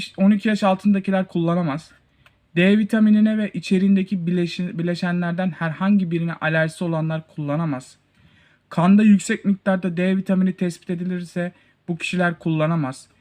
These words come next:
Ciddi derecede böbrek sorunu olan kişiler kullanamaz.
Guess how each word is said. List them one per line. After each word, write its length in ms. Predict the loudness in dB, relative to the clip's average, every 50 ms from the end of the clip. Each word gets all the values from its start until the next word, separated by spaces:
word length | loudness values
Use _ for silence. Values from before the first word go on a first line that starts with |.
| _ _ _ _ _ _ _ _
Ciddi 400 | -8 -8 -6 -2 0 0 2 2
derecede 500 | 2 2 2 2 0 0 0 0 0 0
böbrek 360 | 0 0 0 0 0 0 -2
sorunu 500 | -2 0 0 2 4 4 4 2 2 -2 -4 _ _ _ _ _ _ _ _ 0
olan 380 | 2 2 4 2 2 0 -2
kişiler 600 | -6 -8 -10 -10 -8 -4 -2 0 0 0 -2 -4 _ _ _ _
kullanamaz. 760 | _ -6 -4 -2 0 0 0 0 -2 -2 -4 -6 -8 -12 -18